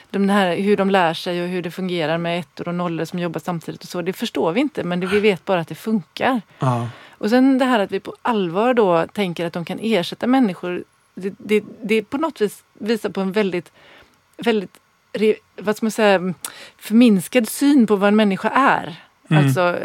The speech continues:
Speaker 2: Ja.
Speaker 1: och, och just att vi längtar efter att vara, har längtat hela artonhundra och nittonhundratalet efter att vara de här instrumentellt rationella varelserna som inte har några känslor och inga kroppar och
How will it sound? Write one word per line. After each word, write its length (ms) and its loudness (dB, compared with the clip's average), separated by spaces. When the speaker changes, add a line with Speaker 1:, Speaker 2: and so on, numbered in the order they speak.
Speaker 2:
Ja. 280 2
Speaker 1:
och, 180 4
och 280 -4
just 280 0
att 120 -4
vi 60 2
längtar 400 2
efter 260 -4
att 80 -2
vara, 520 2
har 200 -4
längtat 460 0
hela 300 0
artonhundra 640 -4
och 60 -2
nittonhundratalet 680 -6
efter 240 -10
att 80 -10
vara 320 -2
de 160 -6
här 180 -2
instrumentellt 800 -2
rationella 580 -2
varelserna 520 0
som 160 -8
inte 220 -6
har 120 -2
några 120 -4
känslor 420 -8
och 60 -6
inga 180 -4
kroppar 540 -8
och 160 -6